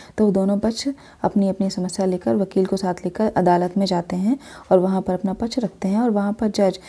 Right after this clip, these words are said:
जिसका पक्ष सही होता है, उसके हक में फैसला सुनाकर वापस घर भेज देते हैं। She is a lawyer, वह एक वकील है।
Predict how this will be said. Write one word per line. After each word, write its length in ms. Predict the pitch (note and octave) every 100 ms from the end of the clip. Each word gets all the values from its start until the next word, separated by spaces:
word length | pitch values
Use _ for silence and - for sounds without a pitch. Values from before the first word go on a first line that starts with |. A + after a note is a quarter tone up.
| - - -
जिसका 300 | G#3 - G#3
पक्ष 260 | G3 G3
सही 320 | G3+ G3+ A3 C4
होता 260 | G3+ F3+
है, 220 | F3+ B3+ D4+ - - -
उसके 300 | G3 - G3+
हक 240 | G#3 A#3
में 140 | B3 B3
फैसला 360 | G3 F#3 F#3
सुनाकर 480 | F3+ F3 E3+ F3 D4+ - - - -
वापस 340 | F3+ F3 C#4 B3
घर 200 | G#3 F#3+
भेज 200 | E3+ E3
देते 240 | D#3 -
हैं। 200 | F3 E3 - - - - - -
She 200 | C4+ C#4 -
is 100 | G3+
a 240 | - - A3
lawyer, 420 | G3 E3 D#3 G#3+ - -
वह 280 | F3+ G#3+ A3 F3+
एक 220 | G#3 - -
वकील 440 | F3 F3 A3 A#3
है। 220 | F#3 E3+